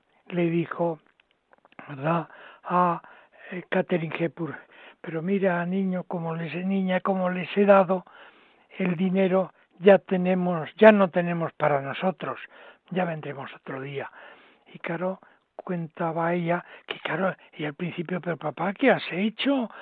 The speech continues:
Se lo has dado el dinero a unos desconocidos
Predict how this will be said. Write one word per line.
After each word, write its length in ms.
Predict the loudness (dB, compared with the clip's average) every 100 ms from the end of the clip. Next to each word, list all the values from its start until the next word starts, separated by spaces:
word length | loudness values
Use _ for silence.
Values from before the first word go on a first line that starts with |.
| -20 -18 -8
Se 80 | -4
lo 120 | -4
has 120 | -2
dado 200 | -2 -2
el 120 | 0
dinero 360 | 0 0 2 2
a 40 |
unos 360 | 2 2 0 0
desconocidos 1080 | -4 -4 -4 -4 -6 2 4 4 2 -2